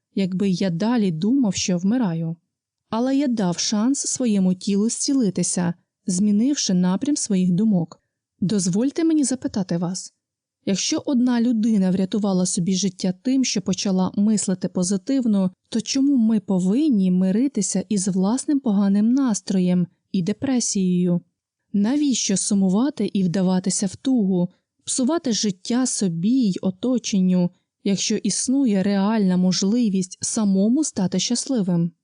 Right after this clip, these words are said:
Адже для цього потрібно так мало. Просто грати роль веселої і задоволеної людини. Багато років тому я прочитав книгу, яка справила на мене надзвичайне враження.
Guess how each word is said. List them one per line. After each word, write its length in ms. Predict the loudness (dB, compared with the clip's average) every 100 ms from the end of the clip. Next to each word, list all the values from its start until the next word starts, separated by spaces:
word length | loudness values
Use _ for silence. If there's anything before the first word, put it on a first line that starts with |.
| _ _ _
Адже 420 | -4 -2 0 0
для 160 | 0 -2
цього 340 | -2 -2 -2
потрібно 500 | -2 -2 -2 0 0
так 280 | 0 -4 0
мало. 520 | 0 2 2 0 -2 _ _ _ _
Просто 560 | -4 0 0 0 -2 -2
грати 460 | 0 0 0 0 0
роль 320 | 2 2 0
веселої 840 | 0 -2 -2 -2 0 0 2 0
і 140 | 0
задоволеної 880 | -2 0 0 0 2 2 2 2 2
людини. 600 | 2 2 2 2 2 2 0 _ _ _ _
Багато 440 | -4 0 0 0 0
років 280 | 0 -2
тому 320 | -4 0 2 2
я 140 | 0
прочитав 500 | -2 -4 -4 -4 -4
книгу, 640 | -2 0 2 2 2 -2 -6 _ -4
яка 300 | -4 -2 -2
справила 680 | -4 -4 -2 0 0 2 2
на 120 | 2
мене 280 | 2 2 2
надзвичайне 880 | 0 0 -2 -2 -2 -2 0 2 2
враження. 600 | 0 0 0 2 0